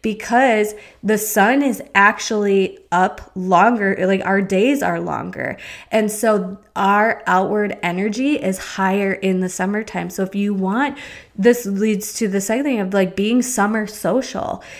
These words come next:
This is the time where you do want to get out and about more, maybe planning some travel things with you and your family, being social, different social gatherings happening, because it's just so fun to have people over and do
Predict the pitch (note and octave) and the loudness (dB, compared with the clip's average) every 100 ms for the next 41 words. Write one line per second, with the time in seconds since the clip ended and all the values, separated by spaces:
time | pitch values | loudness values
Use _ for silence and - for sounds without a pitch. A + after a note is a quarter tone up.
0 | - G3 A#3+ B3 D4 B3 A#3 A#3+ - G3+ | -10 2 4 4 0 2 -2 -2 0 2
1 | G#3 A3 G#3 G3+ G3 G3 F#3+ - G3 A3+ | 2 0 0 2 2 2 0 -2 -4 -4
2 | G#3 D4 E4+ D4 A#3 G3 G#3 - - G3 | 0 0 0 0 -2 0 -2 -2 -4 -2
3 | F#3+ G3 F#3+ F#3+ F#3 F#3+ F#3+ F#3 F#3 F#3+ | -2 -2 -2 -2 -2 -2 -2 -2 -2 -2
4 | G3 F#3 - G3 F#3+ F#3+ F#3+ F3+ F3+ - | 0 -2 -4 -2 0 0 -2 -6 -6 -2
5 | A3+ A3+ A3+ A3 A3+ A3 G#3+ G#3 G#3+ G#3+ | 0 2 0 -4 -4 -4 -4 -4 -2 0
6 | G#3 G3+ G3+ G3 G3 G3 F#3+ - - - | 0 -4 -4 -2 -2 -2 -4 -6 -20 -14
7 | - A3+ A#3 A3+ G#3+ G#3+ G#3+ G#3 G#3+ G#3 | -2 2 2 0 -2 0 0 0 -2 0
8 | G3+ F#3 F3 F3 - A#3 B3 B3 A3 A3+ | -2 -4 -8 -8 -2 0 2 0 0 0
9 | G#3+ A3+ G#3+ A3 G#3+ G#3 G#3+ G3+ G3+ G#3 | 0 -2 -2 -2 -4 -6 -2 -2 -2 -4
10 | G3+ G3 F#3 G3+ F#3+ - - - - F#3+ | -2 -2 -2 -2 -4 -6 -20 -14 -8 -4
11 | G#3+ G3+ - G3+ G#3 G#3 F#3 G3 G#3 G3+ | -2 -4 0 0 0 2 2 2 0 -2
12 | E3+ F3 F3 F3+ F#3+ F#3+ G3+ G3 F#3 G#3 | 0 0 -2 -4 -6 -6 -6 -2 0 0
13 | G#3+ G#3+ G#3+ G#3 G3+ F#3+ F3+ F3+ F3+ F3+ | 0 0 0 0 0 -2 -2 -2 -2 -2